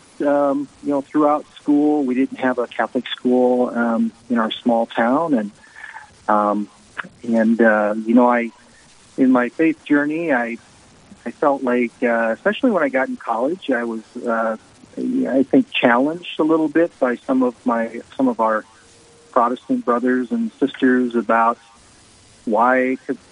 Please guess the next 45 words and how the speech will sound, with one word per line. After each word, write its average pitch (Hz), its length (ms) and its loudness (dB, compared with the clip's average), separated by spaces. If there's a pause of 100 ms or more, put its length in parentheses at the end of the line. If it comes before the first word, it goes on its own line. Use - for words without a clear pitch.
Catholics - 460 -4
believe 123 320 0
what 127 160 -4
they 127 160 2
believe, 120 460 2
and 170 100 2
I, 175 160 0 (180)
I 165 80 2
felt 208 260 2
like - 200 -2
I 277 80 2
did 139 220 0
a 135 40 2
good - 260 -2
job, 262 400 2 (320)
uh, 262 320 0
of 277 160 -2
explaining, 269 640 -4
but 131 120 2
I 117 120 -2 (280)
probably 123 460 0
could - 200 -2
have 123 160 -4
done 117 240 0
better, 127 440 0
and, 233 240 -2 (1040)
and, 131 360 2
you 151 80 4
know, 143 200 2
so - 180 -4
that 156 260 0 (1160)
to 190 80 -2
me 240 240 4
sort 170 240 0
of, 131 100 0 (480)
uh, 131 300 2 (200)
you 143 100 -4
know, 131 40 -2
took - 240 -16
me 147 60 2
down 131 260 2
the 127 80 0
road 127 320 0
of 110 140 -10
trying 127 340 -2